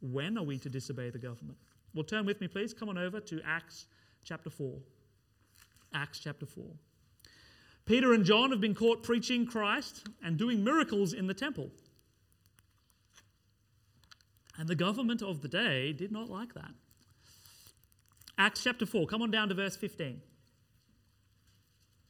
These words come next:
They've been arrested. And they've, they've been interrogated now. And then they tell, the, the, the government says to them, "All right, all right, hop out, hop out, boys. We're gonna have a chat about what to do here."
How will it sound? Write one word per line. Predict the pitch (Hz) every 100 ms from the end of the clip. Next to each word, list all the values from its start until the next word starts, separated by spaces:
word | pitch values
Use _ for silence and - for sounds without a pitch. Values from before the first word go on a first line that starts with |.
| _ _ _ _ _ _ - _ _ _ _
They've | 135 117
been | 185
arrested. | 165 190 - 359 - - - _ _ _ _ _ _ _ _ _ _ _ _ _ _ _ _ _ _ _ _ _ _ _ -
And | 135 143 151 147
they've, | 135 123 147
they've | 143 135
been | 156
interrogated | 147 170 185 180 190 190
now. | 180 202 302 - - _ _ _ _ _ _ -
And | 143
then | 139
they | 143
tell, | - 185 180
the, | 165 156 151 151
the, | 151 151
the |
government | 143 180 175 180
says | - 175 156
to |
them, | 165
"All | 165
right, | 170 156
all |
right, | 139 139
hop | 175
out, | 180
hop | - 180
out, | 160 165
boys. | 151 180 156
We're |
gonna | 156
have | 151
a | 135
chat | 156 135
about | 131 135
what | 135
to | 131
do | 131
here." | 131 131